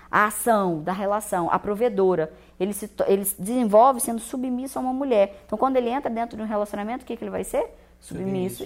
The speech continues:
Speaker 1: E aí
Speaker 2: E
Speaker 1: continua
Speaker 2: uma
Speaker 1: um
Speaker 2: mulher vai
Speaker 1: ciclo.
Speaker 2: ser a dominante,
Speaker 1: E
Speaker 2: né?
Speaker 1: aí continua esse ciclo de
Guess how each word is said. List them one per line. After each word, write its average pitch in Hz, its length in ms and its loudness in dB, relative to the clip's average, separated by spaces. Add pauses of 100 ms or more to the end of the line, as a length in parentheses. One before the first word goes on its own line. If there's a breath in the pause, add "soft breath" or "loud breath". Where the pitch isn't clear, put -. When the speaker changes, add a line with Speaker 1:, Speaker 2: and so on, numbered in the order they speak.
(100)
Speaker 1:
E - 20 0
aí 196 160 2
Speaker 2:
E 196 40 -12
Speaker 1:
continua - 260 -6
Speaker 2:
uma - 80 -4
Speaker 1:
um - 80 -2
Speaker 2:
mulher 143 240 0
vai 175 120 0
Speaker 1:
ciclo. 220 100 -6
Speaker 2:
ser 170 60 0
a 170 60 0
dominante, 185 640 -10
Speaker 1:
E - 40 -10
Speaker 2:
né? 190 80 2
Speaker 1:
aí 190 60 4
continua 208 360 -4
esse 240 160 -10
ciclo 196 340 -6
de 160 240 -2